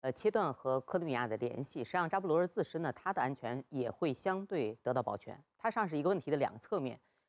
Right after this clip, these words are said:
因为我们知道呢，当下各方都在为，呃，二月二十四号即将到来的一周年做准备。那么这个准备呢，实际上呢，它也包括就是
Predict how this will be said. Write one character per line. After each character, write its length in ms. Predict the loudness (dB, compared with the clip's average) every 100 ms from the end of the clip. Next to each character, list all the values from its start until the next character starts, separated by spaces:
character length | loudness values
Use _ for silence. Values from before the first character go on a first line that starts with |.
| _
因 100 | 2
为 40 | 4
我 40 |
们 60 | 4
知 80 |
道 80 | 4
呢， 100 | 2
当 180 | 2 -2
下 200 | 0 0
各 160 | 2 2
方 240 | 2 -2 2
都 160 | 0
在 260 | 2 0 2
为， 340 | 4 4 4 -4 _ _ _
呃， 100 | 0
二 140 | 2
月 60 | 2
二 120 | 0
十 80 | 0
四 80 | 0
号 140 | 0
即 100 | 0
将 160 | -2 2
到 140 | 2
来 160 | 2 2
的 80 |
一 80 | 0
周 160 | 0 0
年 180 | -2 -2
做 100 | -2
准 180 | -4 -4
备。 200 | -6 -6 0
那 80 | 2
么 80 |
这 100 | 4
个 60 | 2
准 180 | 0 -4
备 140 | -2
呢， 100 | -2
实 60 | 0
际 80 | 0
上 100 | 0
呢， 100 | 0
它 140 | 0
也 80 | 2
包 180 | 2 0
括 140 | -2
就 80 | -6
是 180 | -2